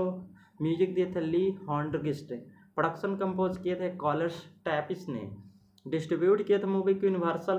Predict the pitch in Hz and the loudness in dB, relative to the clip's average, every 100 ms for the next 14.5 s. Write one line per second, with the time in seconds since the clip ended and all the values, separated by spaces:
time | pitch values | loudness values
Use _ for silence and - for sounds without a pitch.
0 | 185 175 - 151 143 131 131 123 123 139 | -2 -6 -2 -2 -2 -4 -4 -4 -2 0
1 | 175 175 - 180 175 165 160 170 165 165 | 0 -2 -2 0 0 0 -2 -2 -2 -4
2 | - - - 156 160 196 190 185 185 180 | -12 -20 -2 0 2 -2 0 0 2 0
3 | 160 165 170 180 175 175 151 151 - 175 | -2 -4 -4 -2 -4 -2 -2 -2 -2 0
4 | 185 185 - 143 147 156 170 180 165 143 | 0 -2 -8 -2 0 0 -2 -2 -2 -2
5 | 113 101 92 - - _ _ - - 185 | -2 -6 -8 -14 -20 _ _ -16 -4 2
6 | 190 190 190 190 151 156 180 185 180 175 | 2 2 0 2 0 2 2 2 2 0
7 | 180 175 175 160 156 175 - 175 175 170 | 0 0 -2 -2 -2 -4 -2 0 0 0
8 | 160 156 160 165 170 170 156 143 151 151 | -4 -4 -2 -2 -2 -2 -2 -2 -2 -2
9 | 160 - 160 - 165 147 120 92 - - | -4 -4 -6 -4 -4 -2 -2 -4 -10 -20
10 | _ _ _ _ - 131 135 123 - - | _ _ _ _ 0 2 2 0 -6 -8
11 | 156 165 190 196 - 143 262 - 185 - | -4 0 2 0 2 2 2 0 -4 -6
12 | - - 165 165 170 180 - 139 135 170 | -8 -4 -2 -2 -4 -6 -4 -4 -2 0
13 | 185 185 180 170 165 165 180 - - - | 0 2 2 0 -2 -6 -6 -8 -16 -20
14 | _ - 139 139 147 | _ -6 -6 -4 -4